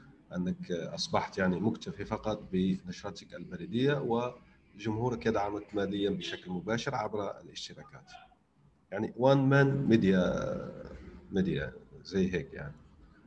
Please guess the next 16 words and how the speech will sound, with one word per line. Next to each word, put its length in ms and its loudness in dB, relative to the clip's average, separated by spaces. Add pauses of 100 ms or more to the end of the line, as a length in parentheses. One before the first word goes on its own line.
(440)
وسيلة 300 6
إعلامية 380 6
ذات 200 4
شخص 360 -10
واحد. 280 -10 (1160)
أنت 140 -2
شو 180 -4
تنصحه 640 -2
هذا 200 -12 (800)
صانع 280 -4
المحتوى 520 0
اللي 400 -2
عنده 280 0
نموذج 580 -2 (560)
زي 220 -4
هذا؟ 320 -8